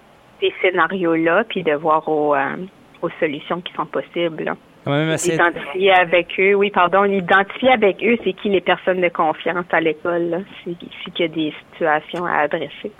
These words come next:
Speaker 2: Alors, finalement, euh, de discuter avec l'enfant.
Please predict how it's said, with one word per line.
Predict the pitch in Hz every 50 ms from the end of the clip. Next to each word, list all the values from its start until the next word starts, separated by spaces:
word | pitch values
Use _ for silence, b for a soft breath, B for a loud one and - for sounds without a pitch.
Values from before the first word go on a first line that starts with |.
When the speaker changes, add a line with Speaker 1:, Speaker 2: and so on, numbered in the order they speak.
| - -
Speaker 2:
Alors, | 131 135 151 160 151 139 120
finalement, | - - 147 139 135 127 127 135
euh, | 143 143 139 131 120 117
de | 113 117 123
discuter | 117 113 117 117 - - - 135 117 - 147 147 139 117 110
avec | 101 110 101 -
l'enfant. | 120 107 107 98 - - - -